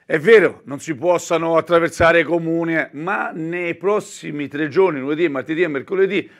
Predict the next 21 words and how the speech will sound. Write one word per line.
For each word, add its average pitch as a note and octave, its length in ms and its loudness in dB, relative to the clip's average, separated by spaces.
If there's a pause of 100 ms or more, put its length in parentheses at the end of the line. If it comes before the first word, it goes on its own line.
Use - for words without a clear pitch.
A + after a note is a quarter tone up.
ancora F3 580 2
qualcuno F3+ 640 0
si - 120 -4
è C3+ 60 -2
potuto D3+ 400 -4
permettere D3 800 -2 (180)
di E3 140 -4
montare D#3 720 0 (220)
su - 220 -4
una D#3 320 0
macchina D3 480 -2
di B2+ 120 -10
servizio, C#3 720 -6
su F3 200 -4
un D3 160 -8
taxi D3 540 -6
e F3 80 -10
di F#3 120 -4
partire E3+ 580 -2
da A#2 160 -8
qualunque D3+ 680 -4